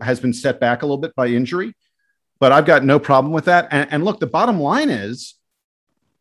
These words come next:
he played in this exhibition. We said previewing this that we didn't think there was any chance he was gonna play in this exhibition.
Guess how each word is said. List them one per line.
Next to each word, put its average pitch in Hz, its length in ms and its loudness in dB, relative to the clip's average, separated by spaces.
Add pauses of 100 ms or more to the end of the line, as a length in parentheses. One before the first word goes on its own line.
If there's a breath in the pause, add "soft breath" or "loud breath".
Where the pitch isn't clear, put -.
he 226 120 0
played 247 340 0
in 262 80 2
this 196 160 2
exhibition. 165 720 0
We 240 160 2
said 208 400 -2
previewing 127 500 -4
this - 300 -18 (400)
that 127 80 2
we 165 80 8
didn't 175 180 6
think 160 160 2
there 151 100 4
was 127 160 2 (140)
any 175 220 4
chance 110 360 -2
he - 80 -6
was 113 140 0
gonna 113 160 -2
play 113 280 2
in 98 60 -2
this 101 140 -4
exhibition. 104 640 -2